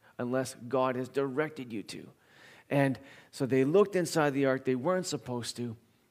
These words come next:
and so they did die. And so they, they were cunning. They thought, "Ugh, we don't wanna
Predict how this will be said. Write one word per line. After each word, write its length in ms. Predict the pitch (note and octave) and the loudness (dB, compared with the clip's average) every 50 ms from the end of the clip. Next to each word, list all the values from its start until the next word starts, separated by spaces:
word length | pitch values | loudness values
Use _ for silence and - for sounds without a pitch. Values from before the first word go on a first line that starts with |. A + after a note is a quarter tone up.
| _ _ _ | _ _ _
and 160 | - B2+ B2+ | -4 -2 -2
so 140 | A#2+ - C3+ | -2 -2 0
they 140 | B2 C3 C3 | 2 2 2
did 280 | A#2+ D3 D3+ C#3 C3 A2+ | 4 4 4 4 4 0
die. 300 | B2 A2+ G2 D#2+ - - - _ _ _ _ _ _ _ _ _ _ _ _ _ _ _ | -2 -2 -2 -4 -8 -14 -18 _ _ _ _ _ _ _ _ _ _ _ _ _ _ _
And 140 | - - D3+ | -6 -6 -4
so 220 | - - D#3 D3+ | 0 2 2 6
they, 180 | D3+ E3 F3+ F#3+ | 6 8 6 6
they 200 | F#3 C3 D3+ F3 | 6 4 4 6
were 100 | G3+ G3+ | 6 4
cunning. 380 | - E3 F3 E3 C3+ A#2+ A#2 | 4 4 4 6 6 2 0
They 100 | A2+ B2+ | 0 -2
thought, 360 | B2 - C3+ B2+ A#2+ - - - - - - - - - - - - _ - | 0 2 2 2 2 2 -2 -8 -16 -16 -14 -12 -12 -12 -14 -16 -18 _ -4
"Ugh, 240 | - F3+ F3+ D#3 A2+ - - | -2 -2 -2 -2 -4 -6 -6
we 140 | - C3+ D#3+ | -2 0 2
don't 100 | E3+ D3+ | 2 4
wanna 380 | C#3+ D3 C#3+ C#3 C3+ B2+ A#2+ | 2 2 2 2 0 -2 -4